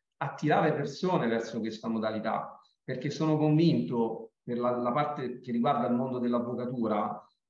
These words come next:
eh, che ci sia una crisi di cui non si parla, e in realtà più che convinto, in realtà ci sono purtroppo dei dati, e ci sia un processo di cambiamento che lascerà dietro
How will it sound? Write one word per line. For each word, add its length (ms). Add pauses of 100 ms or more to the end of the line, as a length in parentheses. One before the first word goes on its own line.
(260)
eh, 300
che 160
ci 180
sia 300
una 200
crisi 280
di 120
cui 120
non 120
si 200
parla, 720
e 320
in 80
realtà 400
più 100
che 140
convinto, 460
in 60
realtà 280
ci 120
sono 200
purtroppo 480
dei 100
dati, 420 (640)
e 140
ci 160
sia 160
un 180
processo 420
di 120
cambiamento 560
che 100
lascerà 460
dietro 760